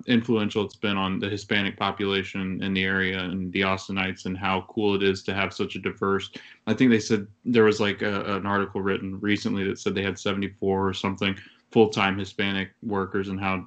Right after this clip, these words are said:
diversity, um, really has influenced the club and that culture. Um, and, and, you know, speaking on that, you know, it, it's, it's the fastest growing city. It's cool to watch you guys get a club. Um,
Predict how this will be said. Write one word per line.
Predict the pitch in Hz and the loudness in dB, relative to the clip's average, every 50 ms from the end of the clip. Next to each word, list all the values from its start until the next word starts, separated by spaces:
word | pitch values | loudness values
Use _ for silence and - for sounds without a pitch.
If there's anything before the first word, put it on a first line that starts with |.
| - - | -6 -4
diversity, | 101 95 90 101 98 98 95 - - 98 95 95 98 92 - - - - - _ _ - - | -4 -2 0 2 0 0 0 -2 -4 -4 -4 -4 -4 -6 -8 -16 -20 -20 -20 _ _ -6 -2
um, | 104 95 90 90 90 | 0 0 0 2 2
really | 107 104 104 101 98 | 4 4 4 4 4
has | 98 98 98 95 92 92 - | 2 2 0 0 -2 -4 -6
influenced | - 104 98 92 92 101 98 92 87 - | -6 -6 -8 -6 -6 -6 -6 -6 -6 -8
the | 95 | -12
club | - - 101 98 95 90 92 | -8 -4 -2 -2 -2 -2 -4
and | 92 92 | -4 -6
that | 92 - - | -6 -8 -8
culture. | - - 98 98 95 - - 95 92 90 - - - - - _ _ - | -6 -4 -2 -2 -2 -2 -4 -4 -4 -6 -8 -14 -20 -20 -20 _ _ -4
Um, | 101 95 92 92 92 - - - | -4 -2 -2 -2 -2 -2 0 0
and, | 120 113 104 | 0 2 4
and, | 117 110 104 98 98 | 2 2 2 0 0
you | 117 120 117 | 0 0 2
know, | 107 101 95 | 0 0 -2
speaking | - - - 123 120 117 120 104 104 | -6 0 4 4 4 4 4 0 -2
on | 98 98 98 98 | -2 -2 0 0
that, | 104 107 104 101 95 - - | 0 2 2 0 0 -2 -6
you | - 110 | -6 -4
know, | 101 98 98 92 - - | -4 -4 -4 -6 -8 -10
it, | - - - - _ _ - | -10 -10 -10 -12 _ _ -6
it's, | 101 107 107 - - - - - _ _ _ _ _ | -6 -6 -6 -6 -10 -14 -14 -16 _ _ _ _ _
it's | - 113 113 - | -4 -4 -2 4
the | - 123 117 117 110 | 6 8 8 8 6
fastest | 104 - 120 107 107 107 - 110 - | 2 2 2 2 2 2 -2 -6 -6
growing | - 117 110 107 101 98 | -4 -2 -2 -2 -4 -6
city. | - - 110 107 110 101 | -4 -4 -2 -2 -2 -2
It's | 98 95 - | -4 -6 -12
cool | - - 120 110 110 | -8 -6 -4 -2 -2
to | 110 104 | -2 0
watch | 101 104 101 95 - | 0 -2 -2 -2 -4
you | 110 104 | -6 -6
guys | 98 104 98 98 98 98 98 - _ - | -4 -2 -2 -2 -2 -4 -6 -10 _ -2
get | 107 104 101 | 0 0 0
a | 95 | -2
club. | - - - 107 101 95 98 104 - - - - - - _ _ _ - | -6 -6 -4 -2 -2 -2 -4 -8 -12 -18 -20 -20 -20 -20 _ _ _ -6
Um, | - 107 104 101 98 95 - | -2 0 0 0 -2 -4 -6